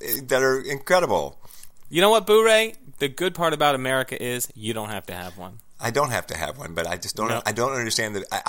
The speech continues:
Speaker 1: I think it's one of those things that you go, "Oh, how cool," and you buy it and use it once, and then you never use it again.
Speaker 2: I, I agree.
Speaker 1: Yeah,
Speaker 2: I think
Speaker 1: that's
Speaker 2: that's
Speaker 1: what, that's
Speaker 2: pretty
Speaker 1: what I, I guess that's really what I'm
Speaker 2: <laughs>
Speaker 1: saying.
Speaker 2: That's pretty, like, you'd buy it, you'd play with it intensely for, like, half a day, and then you'd probably,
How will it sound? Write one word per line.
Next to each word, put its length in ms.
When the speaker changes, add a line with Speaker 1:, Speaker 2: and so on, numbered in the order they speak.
Speaker 1:
I 20
think 220
it's 120
one 100
of 40
those 160
things 200
that 40
you 120
go, 180
"Oh, 180
how 180
cool," 360
and 80
you 80
buy 220
it 120
and 180
use 200
it 80
once, 280
and 120
then 80
you 100
never 160
use 220
it 80
again. 220
Speaker 2:
I, 360
I 80
agree. 520
Speaker 1:
Yeah, 160
Speaker 2:
I 40
think 100
Speaker 1:
that's 180
Speaker 2:
that's 40
Speaker 1:
what, 80
that's 220
Speaker 2:
pretty 120
Speaker 1:
what 160
I, 40
I 20
guess 180
that's 220
really 140
what 100
I'm 100
Speaker 2:
<laughs> 120
Speaker 1:
saying. 200
Speaker 2:
That's 200
pretty, 360
like, 200
you'd 200
buy 220
it, 180
you'd 160
play 180
with 160
it 80
intensely 560
for, 160
like, 140
half 260
a 60
day, 280
and 120
then 120
you'd 200
probably, 340